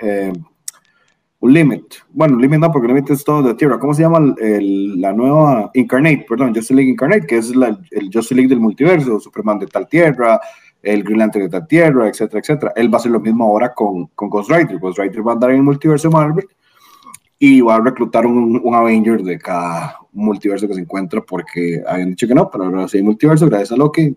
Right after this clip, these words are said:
En eso sí se aplaude el M C U, que le metió suficiente presión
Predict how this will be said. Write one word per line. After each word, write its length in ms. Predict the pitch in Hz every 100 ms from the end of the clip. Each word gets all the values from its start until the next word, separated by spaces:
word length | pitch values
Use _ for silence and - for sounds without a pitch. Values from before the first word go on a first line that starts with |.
| -
En 180 | - 104
eso 180 | 107 113
sí 120 | 120
se 80 | 127
aplaude 320 | 120 127 127
el 80 | 127
M 120 | 127
C 220 | 123 135
U, 100 | 165
que 240 | 160 101 92
le 180 | 95
metió 240 | 87 87 110
suficiente 360 | 127 120 131
presión 400 | 135 147 165 202